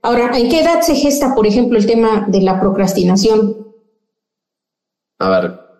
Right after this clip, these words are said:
Speaker 2: como gran parte de los comportamientos de todas las personas, los comportamientos de base se genera probablemente en la niñez,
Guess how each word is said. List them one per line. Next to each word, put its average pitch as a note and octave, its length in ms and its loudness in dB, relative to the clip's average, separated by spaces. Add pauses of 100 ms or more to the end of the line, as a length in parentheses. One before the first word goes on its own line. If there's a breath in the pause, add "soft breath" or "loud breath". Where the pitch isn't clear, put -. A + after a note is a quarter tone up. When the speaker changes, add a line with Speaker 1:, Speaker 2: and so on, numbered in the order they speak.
Speaker 2:
como - 680 -2
gran A#2+ 380 -2
parte G#2 680 -2
de G2+ 140 0
los F#2+ 180 -2
comportamientos G2+ 960 -2 (920)
de E2+ 400 -6
todas G2+ 240 -2
las F#2+ 140 -4
personas, G#2 680 -2
los - 140 -8
comportamientos G#2 640 -2
de G2 60 0
base G#2 380 -2
se - 180 -10
genera G2+ 760 -4
probablemente A2+ 1000 0
en F2 100 -2
la F2 120 -2
niñez, E2+ 760 -6